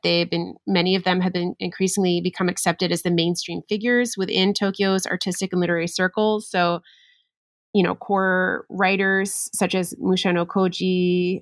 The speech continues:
um, Shiga Naoya, Satomi Ton, for example, they didn't necessarily need, um, Shirakaba as a platform to air their opinions anymore. And,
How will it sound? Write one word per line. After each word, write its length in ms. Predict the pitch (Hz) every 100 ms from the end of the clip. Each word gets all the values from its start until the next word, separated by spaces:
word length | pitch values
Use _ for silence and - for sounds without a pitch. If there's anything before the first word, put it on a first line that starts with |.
| -
um, 720 | 170 165 160 160 - - - _ -
Shiga 260 | 196 185
Naoya, 880 | 175 190 196 185 180 175 175 180 180 -
Satomi 480 | - 175 185 170 165
Ton, 260 | 202 196
for 100 | 196
example, 600 | 196 180 180 185 185 175 - _ _ _ _ _ _ _
they 80 | 247
didn't 140 | 294
necessarily 360 | 294 302 277 233
need, 540 | 185 170 185 208 220 - _ _ _ _
um, 420 | 180 165 - - 208
Shirakaba 460 | - 208 208 202
as 120 | 202 -
a 60 |
platform 540 | - 180 170 - 196 196
to 180 | - 175
air 140 | 175
their 160 | 175 170
opinions 420 | - 170 180 190
anymore. 460 | 208 208 202 202
And, 240 | 196 170